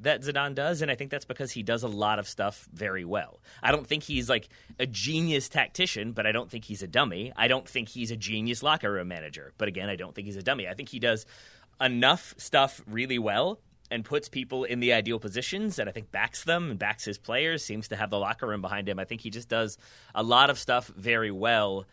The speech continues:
versus some managers who maybe do some things incredibly well and some things less so, and the gap between is where you tend to find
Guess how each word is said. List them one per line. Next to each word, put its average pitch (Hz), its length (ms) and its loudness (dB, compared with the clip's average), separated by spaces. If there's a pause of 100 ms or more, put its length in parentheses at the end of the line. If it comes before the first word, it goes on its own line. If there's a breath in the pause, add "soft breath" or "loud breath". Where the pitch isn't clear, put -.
(320 soft breath)
versus 117 580 0
some 117 160 0
managers 110 460 -2
who 110 80 -6
maybe 104 280 -4
do 98 200 -8
some 123 220 -4
things 104 500 -4
incredibly 143 500 0
well 113 360 2
and 110 140 -4
some 110 200 -6
things 98 260 -8
less 139 220 2
so, 92 400 -2
and 104 180 -4
the 98 100 -4 (140)
gap 117 220 4
between 95 560 -8
is 90 180 -12
where 92 140 -6
you 90 140 -8
tend 95 180 -8
to 87 60 -10
find 85 400 -8